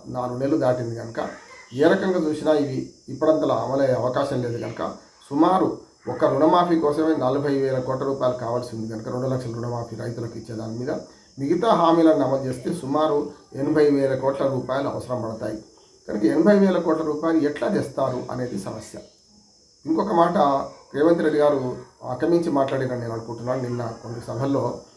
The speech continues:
ఒక సంవత్సరం కడుపు కట్టుకుంటే ఈ మొత్తం రుణాలు చేర్చేయచ్చు, ఇవన్నీ రుణమాఫీ లెక్క కాకపోమన్నాడు. అంటే కడుపు కట్టుకుంటే అనే మాటకి ఏం స-, ఏం అర్థం ఉన్నది?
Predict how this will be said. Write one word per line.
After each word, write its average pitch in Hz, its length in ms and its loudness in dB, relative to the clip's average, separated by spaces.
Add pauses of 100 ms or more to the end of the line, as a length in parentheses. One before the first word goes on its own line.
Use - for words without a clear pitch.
(680)
ఒక - 260 -2
సంవత్సరం 185 460 2
కడుపు 165 300 0
కట్టుకుంటే 151 720 -2 (260)
ఈ 143 60 0
మొత్తం 160 500 4
రుణాలు 156 440 4
చేర్చేయచ్చు, 135 460 -4
ఇవన్నీ 135 340 0
రుణమాఫీ 147 540 2
లెక్క 135 260 -2
కాకపోమన్నాడు. 117 460 -6
అంటే - 400 -14
కడుపు - 260 -4
కట్టుకుంటే 165 460 4
అనే 156 160 4
మాటకి 147 420 -2
ఏం 143 160 -4
స-, 127 140 -4
ఏం 147 180 2
అర్థం 156 240 2
ఉన్నది? 139 320 0